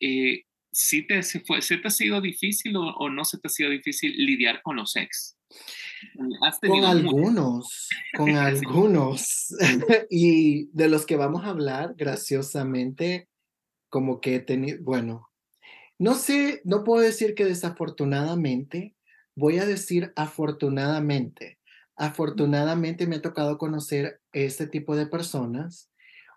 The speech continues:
Speaker 2: porque si no los hubiera conocido, no podía tener, haber tenido la experiencia y las historias para poder contar en el podcast.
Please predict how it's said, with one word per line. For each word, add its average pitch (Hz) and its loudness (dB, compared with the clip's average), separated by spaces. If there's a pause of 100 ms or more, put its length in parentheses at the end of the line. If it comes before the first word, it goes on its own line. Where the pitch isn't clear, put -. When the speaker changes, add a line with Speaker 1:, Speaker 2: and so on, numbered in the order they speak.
Speaker 2:
porque 143 4 (260)
si - 0
no 185 4
los 233 0
hubiera 208 0
conocido, 151 -4 (580)
no 170 0
podía 160 0
tener, 151 0
haber 147 0
tenido 143 -2
la 143 0
experiencia 143 -4 (1200)
y 165 2
las 151 0
historias 175 -4
para 127 -6
poder 120 -6
contar 120 -8
en 117 -6
el 113 -8
podcast. - -18